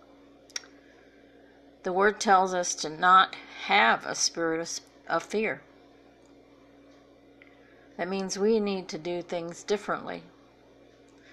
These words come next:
We need to believe in what he's telling us.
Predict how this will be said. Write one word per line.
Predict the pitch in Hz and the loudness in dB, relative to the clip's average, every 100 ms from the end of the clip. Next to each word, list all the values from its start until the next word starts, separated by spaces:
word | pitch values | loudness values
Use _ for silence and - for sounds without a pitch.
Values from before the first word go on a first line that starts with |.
| - - | -14 -4
We | 202 | 0
need | 196 196 | 0 -2
to | |
believe | 185 175 180 214 180 156 - - - | -4 -2 2 2 2 -4 -12 -20 -14
in | - | -10
what | 175 170 | -4 -4
he's | 170 170 | -4 -6
telling | - 175 170 165 151 | -2 0 2 0 -6
us. | 156 - - | -12 -14 -18